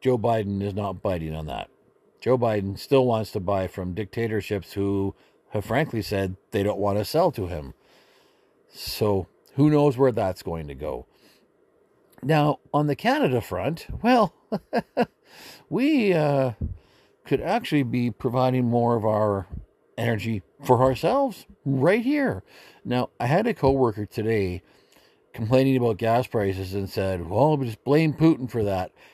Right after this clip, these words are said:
And I just about lost it on him. I said, "You know what? Why don't we share some of that blame by looking at ourselves in the mirror and saying, 'Who didn't build pipelines across this country?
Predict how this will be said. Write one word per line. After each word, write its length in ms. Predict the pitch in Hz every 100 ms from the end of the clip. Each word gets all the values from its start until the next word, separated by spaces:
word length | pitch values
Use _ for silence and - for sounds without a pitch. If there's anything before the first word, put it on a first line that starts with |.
| _ _ _ _
And 220 | - 127 123
I 160 | 120
just 400 | 104 - 170 -
about 420 | 196 143 131 139
lost 440 | 120 117 117 107 -
it 100 | 92
on 160 | 82
him. 300 | 80 80 60 - _ _ _ _ -
I 140 | 117 107
said, 460 | - 120 117 104 - _ -
"You 220 | 101 107
know 180 | 123 170
what? 280 | 156 180 - _
Why 380 | 120 95 110 175
don't 100 | 202
we 120 | 180
share 300 | - 156 151
some 200 | 151 147
of 80 | 135
that 280 | 131 120 104
blame 500 | 120 135 135 135 117
by 200 | 101 90
looking 480 | 82 92 165 160
at 60 | 151
ourselves 540 | 139 127 131 127 120
in 100 | 117
the 80 | 117
mirror 440 | 110 110 110 107 104 - _
and 180 | - 101
saying, 340 | - 107 98 95 - _
'Who 240 | - 302
didn't 260 | 285 247 208
build 300 | 165 151 127
pipelines 540 | 131 113 - 104 90
across 400 | 80 - 95 92
this 160 | - 92
country? 580 | - 101 92 104 92